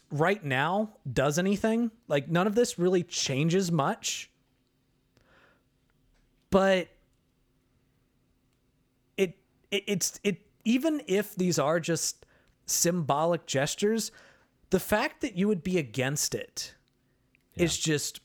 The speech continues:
Speaker 1: unthinkable. And the arguments you've been made are idiotic.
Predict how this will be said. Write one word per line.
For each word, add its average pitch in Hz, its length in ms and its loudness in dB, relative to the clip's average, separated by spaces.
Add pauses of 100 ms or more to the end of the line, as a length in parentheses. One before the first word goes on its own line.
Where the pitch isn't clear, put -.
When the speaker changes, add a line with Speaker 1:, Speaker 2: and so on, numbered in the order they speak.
(960)
Speaker 1:
unthinkable. 165 840 -2 (580)
And 180 100 2
the 180 120 0 (100)
arguments 233 480 2
you've 175 140 -2
been 135 200 -2
made 135 420 0 (100)
are 131 120 -2 (180)
idiotic. 135 720 0